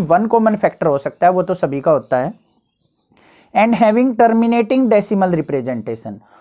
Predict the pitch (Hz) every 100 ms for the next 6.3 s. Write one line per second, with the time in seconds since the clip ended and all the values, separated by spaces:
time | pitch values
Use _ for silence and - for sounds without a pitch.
0 | - 180 190 226 254 220 214 220 220 208
1 | 220 220 214 202 180 175 170 170 190 226
2 | 226 220 208 208 185 175 233 220 214 226
3 | 190 - 180 180 208 190 139 151 214 _
4 | _ _ 131 180 214 247 226 190 170 185
5 | 226 214 208 208 208 202 190 139 123 113
6 | 110 98